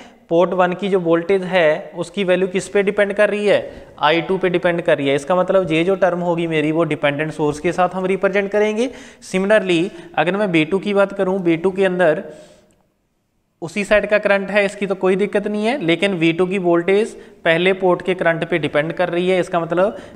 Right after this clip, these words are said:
ये voltage dependent source के साथ हम इसको represent करेंगे। clear है? तो voltage, लेकिन value किस पे depend कर रही है? current पे। इसका मतलब ये क्या भाई? current dependent voltage source। Correct हुई इतनी बात? ये मेरे पास क्या होगा? current dependent voltage source।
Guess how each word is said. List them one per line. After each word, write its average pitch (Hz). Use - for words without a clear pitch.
ये 165
voltage 151
dependent 147
source 143
के 143
साथ -
हम 131
इसको 165
represent 120
करेंगे। 156
clear 165
है? 143
तो 185
voltage, 196
लेकिन 160
value 156
किस 185
पे 202
depend 202
कर 208
रही 214
है? 180
current 147
पे। 117
इसका 165
मतलब 175
ये 180
क्या 196
भाई? 202
current 170
dependent 156
voltage 135
source। 185
Correct 147
हुई 170
इतनी 185
बात? 202
ये 160
मेरे 196
पास 202
क्या 202
होगा? 196
current 165
dependent 165
voltage 120
source। -